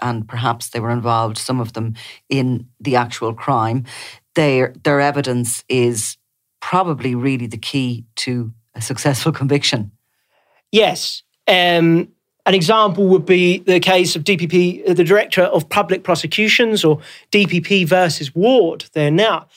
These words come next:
Speaker 2: And in the Ward decision, the, uh, testimony of Charles Bowden formed the sole plank of evidence against him. Now, there was, uh, originally there was a confession that was,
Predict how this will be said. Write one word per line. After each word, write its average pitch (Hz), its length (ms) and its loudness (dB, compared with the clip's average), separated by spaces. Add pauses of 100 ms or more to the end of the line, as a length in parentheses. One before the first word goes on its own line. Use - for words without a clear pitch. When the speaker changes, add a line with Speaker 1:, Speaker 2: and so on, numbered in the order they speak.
(420)
Speaker 2:
And 202 80 2
in 202 120 4
the 196 80 6
Ward 226 420 4
decision, 175 640 0 (800)
the, 190 460 0 (320)
uh, 185 180 6
testimony 233 600 2
of 185 80 0
Charles 196 340 2
Bowden 190 560 2 (140)
formed 185 520 2 (120)
the 160 120 2
sole 208 600 4
plank - 760 -4 (720)
of 175 800 2
evidence 156 540 2
against 175 440 0
him. 123 100 -8
Now, 175 140 2
there 196 160 4
was, 220 460 2 (560)
uh, 190 320 4
originally 190 580 4
there 165 180 4
was 170 220 4
a 165 40 -2
confession 180 840 0 (720)
that 196 340 2
was, 170 640 2